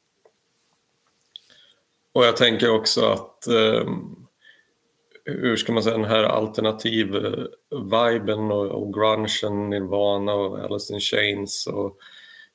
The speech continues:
det här lite, ja, men Sheryl Crow som du säger, om man tänker Heather Nova och Tori Amos och hela, ä-, även det har ju så att säga börjat försvinna och ersättas av,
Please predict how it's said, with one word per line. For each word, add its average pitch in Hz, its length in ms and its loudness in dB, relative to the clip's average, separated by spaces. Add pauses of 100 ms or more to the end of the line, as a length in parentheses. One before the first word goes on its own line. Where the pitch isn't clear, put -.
(120)
det 113 120 -4
här 104 200 2
lite, 101 140 -2
ja, 107 240 0
men 107 120 0
Sheryl 104 440 0
Crow 110 300 0
som 104 220 -2
du 98 80 0
säger, 101 340 0
om 95 60 -2
man 98 120 -6
tänker 101 600 -4
Heather 101 280 -4
Nova 98 500 0
och 95 500 -4
Tori 98 480 -4
Amos - 400 -8
och - 180 -12 (600)
hela, 117 400 0
ä-, 113 320 -2
även 127 380 2
det 135 180 2
har 131 200 0
ju 101 80 -2
så - 80 -8
att - 40 -8
säga 110 200 0
börjat 101 560 -4 (800)
försvinna 104 640 -2
och 104 240 0
ersättas 107 680 -4
av, 98 540 -2